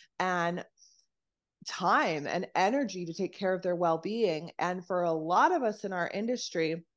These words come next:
we have, like, a stereotypical problem of this across the board. And I have a lot of, like, I would say healthy hairstylists in my community 'cause I talk about these topics. So I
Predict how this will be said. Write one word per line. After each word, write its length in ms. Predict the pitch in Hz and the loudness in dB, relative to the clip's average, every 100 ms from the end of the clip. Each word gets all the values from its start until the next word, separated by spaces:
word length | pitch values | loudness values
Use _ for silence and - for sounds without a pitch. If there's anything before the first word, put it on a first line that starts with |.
| _ _ _ _ - | _ _ _ _ -6
we 120 | 214 | 2
have, 200 | 220 214 | 2 4
like, 200 | 190 185 | 0 2
a 80 | 151 170 | -2 -2
stereotypical 1040 | - - 202 190 170 - 220 240 170 151 | -4 -4 0 2 0 -2 -4 -2 -4 -6
problem 680 | - - 302 302 170 156 160 | -2 4 4 4 2 2 2
of 300 | 170 156 151 | -2 -2 -2
this 260 | 151 160 - - - - | -2 -2 -6 -20 -10 -4
across 480 | 175 - 175 175 | -2 2 2 2
the 100 | - | -6
board. 520 | 160 175 247 190 - - | -2 0 2 2 0 -4
And 140 | 165 | -2
I 80 | 175 | 0
have 160 | 233 233 | 2 0
a 60 | |
lot 280 | 170 156 170 | 0 2 0
of, 100 | 175 | 0
like, 240 | 156 151 - | -4 -4 -2
I 80 | 165 | -4
would 140 | 165 165 | -4 -4
say 120 | 143 - | -8 -2
healthy 400 | 147 175 214 214 | -2 -2 -6 -2
hairstylists 720 | 214 220 - 208 202 220 - | -2 -2 0 0 0 -2 -4
in 140 | 202 | -4
my 180 | 202 190 | -2 -2
community 640 | 196 196 190 190 202 208 | -4 -6 -4 -4 -4 -6
'cause 220 | 208 170 | -4 -6
I 160 | - 151 | -4 -8
talk 380 | - 143 147 - | -6 -4 -4 -4
about 280 | 180 180 - | -2 -2 -2
these 180 | 196 - | -10 -2
topics. 480 | 180 175 202 196 | -2 0 -4 -4
So 100 | 180 | -4
I 140 | 156 | -2